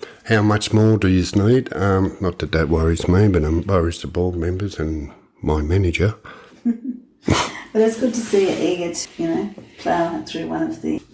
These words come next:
Speaker 2: fans.
Speaker 1: Me?
Speaker 2: Mm.
Speaker 1: I'm the fuck.
Speaker 2: You're trying to hurry up, isn't it?
Speaker 1: No.
Speaker 2: Oh, it's just a random person.
Speaker 1: It is a prize, and it's not a random person. A random person can win 'em that follows the show, subscribes to the show.
Speaker 2: It's not you.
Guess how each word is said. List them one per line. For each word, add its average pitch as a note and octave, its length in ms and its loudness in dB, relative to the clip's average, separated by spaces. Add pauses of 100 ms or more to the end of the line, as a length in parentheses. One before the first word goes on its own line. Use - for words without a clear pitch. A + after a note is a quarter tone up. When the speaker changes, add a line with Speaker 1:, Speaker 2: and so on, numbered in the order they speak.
(340)
Speaker 2:
fans. D#4 680 0
Speaker 1:
Me? G#2+ 540 2
Speaker 2:
Mm. - 400 0 (800)
Speaker 1:
I'm A#2 240 6
the A2+ 80 4
fuck. - 360 0 (160)
Speaker 2:
You're A3+ 160 2
trying G#3+ 220 -6
to F#3 80 -2
hurry F3 300 -8
up, C4 300 -6
isn't C#4+ 200 -6
it? - 220 -10 (200)
Speaker 1:
No. C3+ 220 2 (500)
Speaker 2:
Oh, C4+ 220 -2
it's - 160 -6
just G#3+ 160 -10
a F#3+ 80 -12
random G3 280 -10
person. C4 540 -6
Speaker 1:
It G#2+ 100 2
is A#2 160 4
a G2+ 60 0
prize, E2 460 -4
and G2 80 2
it's - 180 0
not A#2+ 160 4
a G#2 60 2
random F#2 440 0
person. E2+ 500 -4
A - 40 0
random A2+ 460 4
person G2+ 400 2
can F2 180 -4
win F#2 160 2
'em F2+ 140 -2 (300)
that - 180 -6
follows G#2+ 460 0
the E2+ 60 -6
show, E2+ 380 -2
subscribes A2 600 0
to F#2+ 100 -6
the F2+ 100 -4
show. F2+ 280 -4
Speaker 2:
It's - 180 -8
not C4 180 -6
you. - 180 -14